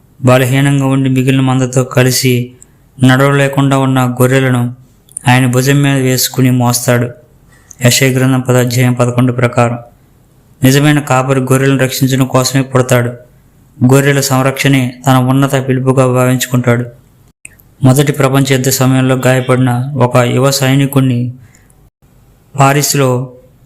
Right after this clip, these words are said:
ఒక ఆసుపత్రికి తీసుకొచ్చారు. అతన్ని చూడగానే ఆపరేషన్ చేసి గాయమైన చేతిని తీసివేయకుంటే అతని ప్రాణానికి ముప్పు అని డాక్టర్లు గ్రహించారు. సైనికుడు స్పృహలోనికి రాకముందే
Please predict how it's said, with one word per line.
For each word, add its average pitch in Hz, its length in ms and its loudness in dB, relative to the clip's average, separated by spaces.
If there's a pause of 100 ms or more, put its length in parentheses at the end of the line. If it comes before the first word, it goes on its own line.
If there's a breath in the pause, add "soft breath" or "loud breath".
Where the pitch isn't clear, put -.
ఒక 131 160 0
ఆసుపత్రికి 131 760 0
తీసుకొచ్చారు. 131 760 -2 (760)
అతన్ని 143 300 2
చూడగానే 139 720 0 (160)
ఆపరేషన్ 139 600 0
చేసి 131 440 -2 (100)
గాయమైన 143 420 2
చేతిని 127 640 -2
తీసివేయకుంటే 135 1040 0 (1120)
అతని 135 260 2
ప్రాణానికి 143 580 0
ముప్పు 131 340 0
అని 135 260 2
డాక్టర్లు 127 420 0
గ్రహించారు. 123 720 -2 (520)
సైనికుడు 143 480 0
స్పృహలోనికి 139 600 0
రాకముందే 131 680 0